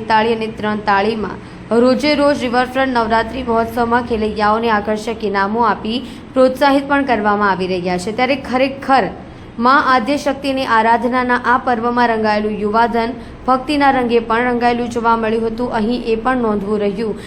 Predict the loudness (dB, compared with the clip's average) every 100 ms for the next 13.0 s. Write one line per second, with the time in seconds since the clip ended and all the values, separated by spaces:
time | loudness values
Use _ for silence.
0 | -12 -8 -4 -2 0 2 2 2 -2 0
1 | 0 2 2 2 0 0 0 2 4 4
2 | 2 0 2 2 2 0 -2 -6 -2 -2
3 | 0 -2 -4 -4 -4 -4 -2 -2 0 0
4 | 0 0 -2 -2 -2 -4 -4 -4 -2 -2
5 | 0 0 0 -4 -14 -8 2 2 4 0
6 | 2 0 0 0 0 -2 -2 0 0 0
7 | 0 0 0 -2 -2 -2 0 0 2 2
8 | 0 0 2 0 0 -2 -2 -2 -8 -2
9 | 0 0 -6 -14 -6 0 2 2 4 2
10 | 2 2 0 -2 -2 -2 0 0 0 0
11 | 0 2 0 0 -2 -2 -2 -4 -4 -6
12 | -2 0 2 0 -2 -4 -4 -2 0